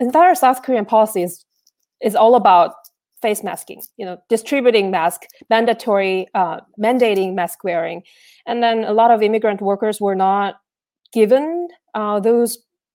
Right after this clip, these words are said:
public masks early on. So that caused some issue. And although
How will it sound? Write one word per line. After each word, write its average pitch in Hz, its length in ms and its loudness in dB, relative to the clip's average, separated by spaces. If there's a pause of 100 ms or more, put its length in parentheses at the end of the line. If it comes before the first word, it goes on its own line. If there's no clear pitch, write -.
(140)
public 262 380 -2
masks - 580 -8
early 233 300 0
on. 240 260 -4 (440)
So 254 160 -2
that 233 360 6
caused 208 440 0
some 190 260 0
issue. 196 560 -4 (180)
And 185 520 -4 (100)
although 208 800 -2